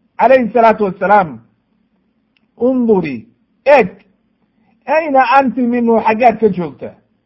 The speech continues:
Fa innahu jannatuki wa naaruki."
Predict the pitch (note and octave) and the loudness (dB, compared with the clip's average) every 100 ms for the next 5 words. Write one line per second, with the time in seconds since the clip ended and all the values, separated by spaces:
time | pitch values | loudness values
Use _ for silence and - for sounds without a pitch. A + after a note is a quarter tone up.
0 | _ _ _ _ _ - G3+ G3+ C#4 C#4 | _ _ _ _ _ -4 -4 -4 -8 -4
1 | B3+ B3 A#3 A#3+ G3+ A#3 A#3 A#3 C4 B3+ | 2 4 4 -2 -2 -2 -2 -2 -2 -2
2 | C4+ A#3+ E4+ F#4 G4+ _ _ A#3 B3 A3+ | -6 -4 -6 -8 -10 _ _ 0 0 4
3 | G#3 G3 F#3+ F#3 F3+ E3+ | 4 4 0 -4 -10 -10